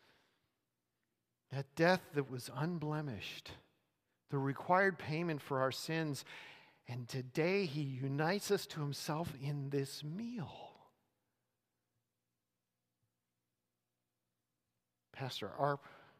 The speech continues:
said today that worship is boring unless something supernatural is happening. So what does this all mean?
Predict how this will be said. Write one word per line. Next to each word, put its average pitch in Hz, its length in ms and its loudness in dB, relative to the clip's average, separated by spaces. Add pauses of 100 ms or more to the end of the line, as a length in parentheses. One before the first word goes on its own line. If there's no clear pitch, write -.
(440)
said 139 340 -4
today 131 500 0
that 113 200 -4
worship 135 400 -4
is 123 140 -4
boring 117 480 -2
unless 110 360 -4
something 131 600 -6
supernatural 123 1200 -6 (440)
is 131 220 -4 (200)
happening. - 480 -10 (3750)
So - 260 -12
what 151 220 -2
does 127 220 -12
this 135 300 -4
all 123 320 -6
mean? 98 320 -10